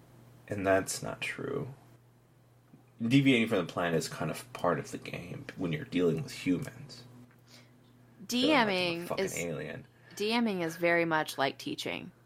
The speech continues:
Speaker 2: that you do all this planning and then you get to the session and then
Speaker 1: Mm-hmm.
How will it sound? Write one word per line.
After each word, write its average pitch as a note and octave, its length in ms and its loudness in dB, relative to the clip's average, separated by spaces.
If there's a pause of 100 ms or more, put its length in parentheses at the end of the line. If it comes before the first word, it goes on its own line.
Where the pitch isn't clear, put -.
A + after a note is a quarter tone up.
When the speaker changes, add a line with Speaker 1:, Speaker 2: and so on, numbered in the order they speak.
(100)
Speaker 2:
that C#3+ 380 0
you E3 100 -2
do E3+ 140 2
all E3 140 4
this F3+ 140 -6
planning D#3 600 0
and D#3 140 -2
then D3 120 -2
you D3+ 120 0
get D3 200 2
to F#3 100 -6
the E3 160 0
session D3 640 2
and D3 160 0
then C#3+ 240 -2
Speaker 1:
Mm-hmm. - 100 -14